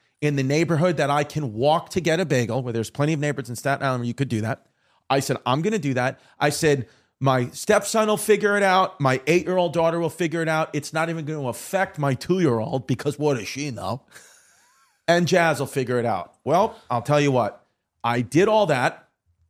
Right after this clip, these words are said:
We are now in a house that we're renting, which is, which is more, we're in a house that we're renting that is a, is a beautiful home, but is not, doesn't look anything like the house that we have in Staten Island, where I'm paying more money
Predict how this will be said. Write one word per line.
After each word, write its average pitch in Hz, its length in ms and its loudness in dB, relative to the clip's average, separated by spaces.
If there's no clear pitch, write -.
We 131 160 0
are 127 100 0
now 147 500 2
in 135 120 0
a 123 80 0
house 135 340 -2
that 139 180 -2
we're 123 120 0
renting, 123 520 -2
which 117 280 -4
is, 156 340 -2
which 147 260 -2
is 139 280 -2
more, 196 760 4
we're 156 240 2
in 151 80 0
a 135 60 2
house 170 260 4
that 202 80 4
we're 185 140 4
renting 143 420 2
that 131 180 2
is 120 140 0
a, 113 100 0
is 107 140 0
a 107 60 0
beautiful 185 680 4
home, 180 420 6
but 151 160 4
is 113 200 0
not, 160 460 4
doesn't 262 260 6
look 175 220 2
anything 196 420 0
like 156 240 2
the 147 60 0
house 139 380 2
that 135 180 4
we 127 80 4
have 131 160 4
in 127 60 0
Staten 127 260 0
Island, 123 160 -2
where 123 120 2
I'm 123 180 -2
paying 135 360 -2
more 139 300 2
money 175 440 2